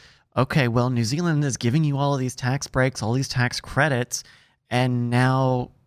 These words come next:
uh, y-, you know, they're, you're kinda jumping ship more or less, right?" Like, is it, is it going so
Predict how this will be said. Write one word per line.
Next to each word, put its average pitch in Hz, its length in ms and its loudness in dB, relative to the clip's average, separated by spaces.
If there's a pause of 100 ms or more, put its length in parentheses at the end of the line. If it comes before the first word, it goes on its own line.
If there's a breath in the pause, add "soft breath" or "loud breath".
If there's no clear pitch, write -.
(540)
uh, 110 160 -6
y-, 104 180 -14 (200)
you 147 80 -8
know, 127 200 0
they're, 147 220 -2
you're 143 140 -2
kinda 143 280 0 (220)
jumping 151 320 -2
ship - 320 -2
more 117 220 0
or 104 80 0
less, 139 400 -2
right?" 135 200 -2
Like, 110 180 0 (380 loud breath)
is 135 200 0
it, 120 200 -2
is 135 160 2
it 131 240 0
going 147 340 0
so 131 440 0